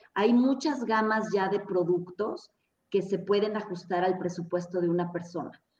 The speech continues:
Y, y además, déjame, déjame decirte una cosa, o sea, definamos caro, ¿no?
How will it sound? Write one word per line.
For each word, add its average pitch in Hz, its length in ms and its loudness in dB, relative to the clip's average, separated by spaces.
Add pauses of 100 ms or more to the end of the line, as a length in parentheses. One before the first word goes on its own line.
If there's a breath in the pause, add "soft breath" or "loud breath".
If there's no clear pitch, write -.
(380)
Y, 202 140 -14
y 208 120 4
además, 214 280 2
déjame, 202 300 -2 (180)
déjame 196 360 0
decirte 180 320 0
una 185 160 -2
cosa, 196 240 -4
o 170 40 -4
sea, 165 440 -6
definamos 202 880 0
caro, 220 420 0
¿no? 170 380 -2